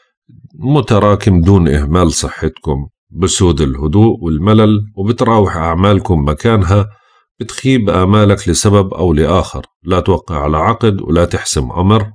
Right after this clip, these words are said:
فترة فارغة من الطاقة والحظ أهم إشي إنك ما تراهن عليها. القمر موجود في بيت المتاعب بيخليك تضخم الأمور، حاول إنك تكون أكثر واقعية وتستعيد ثقتك وحبك للحياة.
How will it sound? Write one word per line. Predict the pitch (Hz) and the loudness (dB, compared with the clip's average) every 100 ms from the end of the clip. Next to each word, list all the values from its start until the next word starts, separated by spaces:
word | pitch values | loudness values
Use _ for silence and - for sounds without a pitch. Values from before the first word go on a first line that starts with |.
| _ | _
فترة | - 117 92 82 76 | -8 -6 -2 -2 0
فارغة | 110 101 92 76 76 | 2 2 2 0 -2
من | 76 107 | 0 0
الطاقة | 101 - 101 98 98 95 _ _ _ _ - | 0 0 -2 0 -2 -2 _ _ _ _ -2
والحظ | 127 104 - 101 87 - | 0 0 0 -4 -4 -6
أهم | 82 107 98 | 0 2 2
إشي | 87 - | 0 0
إنك | 87 82 87 | -2 -2 -2
ما | 90 | -2
تراهن | - 90 92 85 76 | -2 -2 0 0 -2
عليها. | 65 98 117 107 | -2 2 2 2
القمر | 104 104 92 82 | 0 0 0 0
موجود | 80 65 90 90 87 | -2 -2 0 0 -2
في | - 78 76 76 _ _ _ _ - | -6 -2 -2 -2 _ _ _ _ -2
بيت | 98 92 | -2 0
المتاعب | 78 71 - 120 104 113 101 | 0 -2 -2 0 0 0 0
بيخليك | 85 87 87 - | -2 -2 -2 -2
تضخم | 76 92 - - 82 73 69 - | -2 -2 -4 -4 -4 -2 -6 -8
الأمور، | 73 76 82 120 135 104 - _ _ _ | -6 -2 2 2 2 0 -6 _ _ _
حاول | - 123 98 92 87 | -2 2 2 2 0
إنك | 87 85 - | 0 -2 -4
تكون | - - 90 | -6 -2 -2
أكثر | 92 101 - 76 | -2 -4 -4 0
واقعية | 78 80 87 87 104 98 95 | 0 0 0 2 2 2 0
وتستعيد | 76 87 - 82 87 76 | -2 -6 -4 -2 0 -2
ثقتك | - 98 85 - 80 - | -4 -4 -4 -4 -6 -6
وحبك | - - - 76 78 - | -10 -8 -6 -4 -4 -2
للحياة. | 82 80 - 107 80 | -2 -2 0 2 2